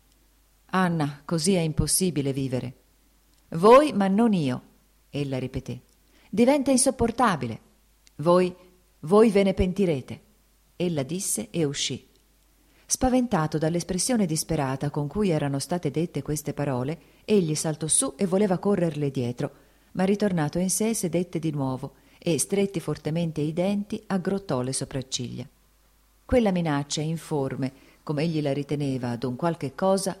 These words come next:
lo irritò. "Ho provato tutto," pensò, "rimane una cosa sola, non farci caso."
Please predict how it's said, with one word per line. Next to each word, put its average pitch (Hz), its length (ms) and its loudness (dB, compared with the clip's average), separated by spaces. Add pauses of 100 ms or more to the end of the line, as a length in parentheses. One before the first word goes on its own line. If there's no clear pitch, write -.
lo 165 220 0
irritò. 147 500 -4 (760)
"Ho 170 180 -2
provato 214 480 -2
tutto," - 440 -10 (200)
pensò, 123 420 -4 (460)
"rimane 160 420 -2
una 143 180 0
cosa 151 300 -2
sola, - 360 -6 (260)
non 151 200 -2
farci 143 460 -6
caso." 101 360 -8